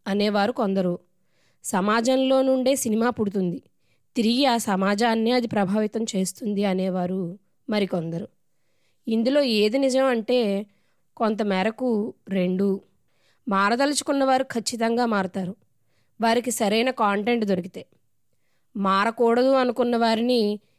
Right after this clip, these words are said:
ఏం చేసినా మార్చలేం. ఒక్కటైతే నిజం, సినిమా మాత్రం మన సంస్కృతిలో భాగమైపోయింది. విడదీయరాని అవినాభావ సంబంధాన్ని ఏర్పరచుకుంది మన తెలుగు జాతితో.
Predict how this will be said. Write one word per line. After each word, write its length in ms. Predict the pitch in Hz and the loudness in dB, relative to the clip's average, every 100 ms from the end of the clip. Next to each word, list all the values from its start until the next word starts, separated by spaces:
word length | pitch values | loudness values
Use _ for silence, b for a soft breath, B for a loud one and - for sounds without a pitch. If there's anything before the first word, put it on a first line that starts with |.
| _ | _
ఏం 380 | 208 202 208 190 | 0 2 2 2
చేసినా 440 | 180 202 185 202 208 | 0 0 0 -2 -4
మార్చలేం. 500 | 240 208 - 214 196 - _ _ _ _ _ _ | -2 -4 -6 -6 -8 -12 _ _ _ _ _ _
ఒక్కటైతే 520 | 220 - 240 254 247 | -6 -4 0 0 2
నిజం, 280 | 277 214 190 - _ _ _ _ - | 2 2 -2 -4 _ _ _ _ -16
సినిమా 380 | - 214 240 294 | -2 0 2 4
మాత్రం 400 | 285 269 - 285 277 | 4 2 0 0 0
మన 120 | 247 | 0
సంస్కృతిలో 600 | 226 202 - 240 233 247 | 0 -2 -2 -4 0 0
భాగమైపోయింది. 880 | 202 202 190 202 202 196 175 165 175 - _ _ _ 196 | 2 0 0 0 -2 -2 -6 -6 -10 -16 _ _ _ -2
విడదీయరాని 760 | 196 202 247 277 277 269 254 | 0 2 2 2 2 2 2
అవినాభావ 580 | 208 202 240 254 247 262 | 2 0 0 0 2 0
సంబంధాన్ని 720 | 254 220 208 202 208 196 214 | 0 -2 0 -2 0 -2 0
ఏర్పరచుకుంది 840 | 240 202 - 208 - - 220 208 180 180 b b b b | 0 0 -2 -4 -4 -4 -2 0 -2 -4 b b b b
మన 140 | 208 202 | -2 -2
తెలుగు 300 | 202 180 196 | -2 -2 0
జాతితో. 440 | 208 185 - 180 | 0 -2 -6 -12